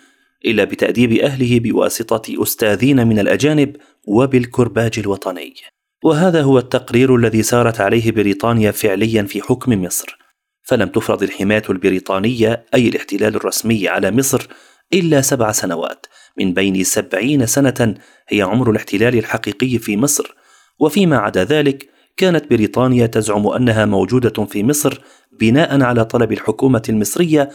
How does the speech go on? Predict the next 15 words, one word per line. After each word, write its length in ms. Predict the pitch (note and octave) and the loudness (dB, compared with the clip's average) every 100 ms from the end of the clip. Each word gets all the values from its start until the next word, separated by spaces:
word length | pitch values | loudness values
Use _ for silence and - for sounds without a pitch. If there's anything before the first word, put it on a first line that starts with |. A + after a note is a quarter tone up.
| - _ - | -14 _ -4
لفترة 480 | F#3 A#3 A3+ C#3+ A#2 | -2 -2 -2 -2 -2
مؤقتة 680 | - - C#3+ - D3 C#3+ B2 - _ _ - | -2 0 -2 -2 -2 -2 -2 -6 _ _ 0
وبغرض 520 | A#2+ G2+ G#2+ A#2+ A2 | 2 2 2 0 0
استتباب 580 | G#2 A#2 - C#3 E3 D3 | -2 -4 0 0 2 2
حكومة 460 | C3+ - C#3+ C3 B2+ | 0 2 2 2 0
جناب 380 | A2 A#2 B2+ | 0 2 4
الخديوي 600 | A#2+ G#2+ A#2 C#3 B2 G2+ - _ _ - | 2 0 0 2 2 -2 -8 _ _ -2
الذي 340 | G2 F#2+ F#2 | 0 0 2
لا 100 | F#2 | 0
شك 300 | - C#3+ C#3 | 0 -2 -2
في 160 | C3 B2 | -2 -2
تبعيته 760 | A#2+ A2+ G#2+ G#2+ G#2+ G#2+ G#2+ G2+ | 0 0 0 0 -2 -2 0 0
للباب 400 | G2 A#2+ C3+ A#2+ | 2 2 2 2
العالي 340 | A2+ A2+ G#2+ | 2 0 0
العثماني. 540 | F#2 F#2 G#2 E2+ D2+ | -2 -4 -4 -6 -8